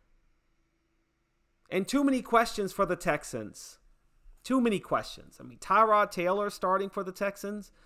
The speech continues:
till they can figure out what's gonna happen with Deshaun Watson. He probably won't play this entire season. And I had a dilemma,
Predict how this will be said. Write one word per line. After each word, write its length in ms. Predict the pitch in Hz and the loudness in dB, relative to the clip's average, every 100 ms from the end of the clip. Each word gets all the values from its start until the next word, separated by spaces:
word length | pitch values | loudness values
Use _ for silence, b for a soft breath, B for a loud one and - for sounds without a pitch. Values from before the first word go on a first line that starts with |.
| b b - | b b -4
till 140 | 170 | 2
they 120 | 180 | 2
can 140 | 185 170 | 2 -4
figure 300 | - 185 196 | -2 2 4
out 160 | 180 | 4
what's 180 | 151 170 | 2 0
gonna 220 | - 180 | -2 -2
happen 300 | 180 175 185 | 0 -2 -2
with 120 | 180 170 | -4 -4
Deshaun 440 | 165 - 180 180 | -4 -2 0 2
Watson. 420 | 165 170 - 175 | 2 2 -2 -6
He 100 | 165 | -4
probably 420 | - 185 180 165 | 2 4 4 2
won't 320 | 131 123 156 - | -2 -2 -4 -4
play 380 | 190 180 190 185 b b - | 0 2 0 -2 b b -6
this 220 | 165 190 | -4 -2
entire 420 | 160 165 170 180 | -2 2 2 2
season. 540 | 180 185 190 175 190 - B B | 0 -6 -4 -4 -6 -10 B B
And 120 | 220 | 6
I 200 | 294 349 | 8 6
had 680 | 240 190 202 180 135 135 131 | 2 2 4 6 6 4 0
a 160 | 170 160 | 0 0
dilemma, 680 | 139 147 131 113 107 87 | 2 2 2 -2 -2 -8